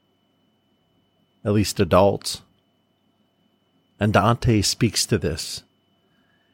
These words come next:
Esselson dramatically tells us in his introduction, quote, <clears throat> "The Inferno is not, finally, a poem about wickedness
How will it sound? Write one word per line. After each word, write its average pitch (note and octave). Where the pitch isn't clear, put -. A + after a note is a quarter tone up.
Esselson A2+
dramatically G2+
tells G2+
us F2+
in F#2+
his F2+
introduction, F#2
quote, C#3
<clears throat> -
"The -
Inferno E3
is F2
not, G2+
finally, A2
a G2
poem G#2
about F#2
wickedness F2